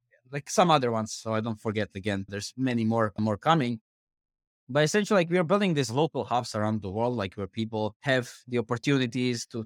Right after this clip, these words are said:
to participate in this global market, not only just be part of the community, but actually participate in this global market to get grants, no matter where you are,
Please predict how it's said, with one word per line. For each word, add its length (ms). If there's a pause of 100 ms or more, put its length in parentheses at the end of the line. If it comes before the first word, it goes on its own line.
(120)
to 80
participate 680
in 120
this 120
global 280
market, 340
not 160
only 240
just 220
be 100
part 300
of 100
the 100
community, 540
but 160
actually 320
participate 720
in 80
this 140
global 260
market 340 (300)
to 80
get 240
grants, 480 (140)
no 120
matter 280
where 140
you 180
are, 200